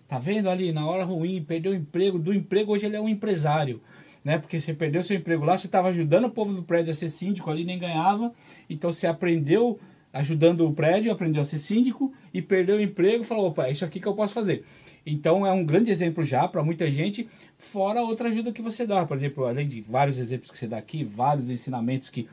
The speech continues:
os seus convidados dão, né, que já é um conteúdo gratuito,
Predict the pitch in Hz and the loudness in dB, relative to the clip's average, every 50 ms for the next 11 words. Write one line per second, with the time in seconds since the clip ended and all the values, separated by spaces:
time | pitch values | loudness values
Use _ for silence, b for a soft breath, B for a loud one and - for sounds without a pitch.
0 | B B B B 127 120 - - 139 139 - 139 123 120 113 113 127 123 127 139 | B B B B -14 -10 -6 -4 -4 -4 -4 -4 -4 -2 0 0 -2 -2 -2 -2
1 | 135 135 135 139 160 196 175 147 160 175 - b b b b b - 117 131 127 | 0 2 2 2 2 0 -2 -2 -4 -6 -6 b b b b b -8 -4 -2 -2
2 | 135 131 - 131 120 - 127 123 127 117 123 127 127 - 175 165 175 196 202 240 | -2 -2 -4 -6 -6 -4 -4 -4 -4 -4 -4 -4 -2 2 4 4 4 2 0 -4
3 | 214 - | -6 -6